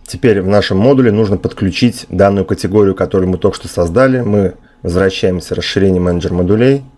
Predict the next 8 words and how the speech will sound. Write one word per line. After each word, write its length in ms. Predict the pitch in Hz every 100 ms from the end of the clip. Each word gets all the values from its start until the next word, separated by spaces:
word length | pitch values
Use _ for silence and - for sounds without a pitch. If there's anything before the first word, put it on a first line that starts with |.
| _ _ _ _
Переходим 680 | - 98 95 110 90 85 - - _ _ _ _ - -
в 220 | - 90 95
наш 400 | 98 85 - -
D 160 | 85
J 240 | 87 92 87
Image 280 | - 92 85
Slide 440 | - 120 131 131 - _
модуль. 380 | - 113 107 101